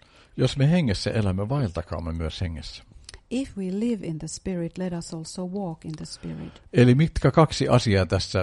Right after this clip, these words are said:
Speaker 1: yhdistetään?
Speaker 2: What are the two things that are combined here?
Speaker 1: Hengen hedelmä
Speaker 2: The fruit of the Spirit.
Speaker 1: Ja se, että meidät on ristiinnaulettu yhdessä Kristuksen kanssa.
Speaker 2: And that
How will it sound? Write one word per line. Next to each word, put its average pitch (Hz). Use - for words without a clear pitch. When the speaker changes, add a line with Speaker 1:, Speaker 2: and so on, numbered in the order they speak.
Speaker 1:
yhdistetään? 92
Speaker 2:
What 254
are 220
the 185
two 214
things 190
that 165
are 160
combined 180
here? 170
Speaker 1:
Hengen 123
hedelmä 104
Speaker 2:
The 190
fruit 233
of 160
the -
Spirit. 202
Speaker 1:
Ja 101
se, 101
että 80
meidät 95
on 98
ristiinnaulettu 90
yhdessä 92
Kristuksen -
kanssa. -
Speaker 2:
And 190
that 185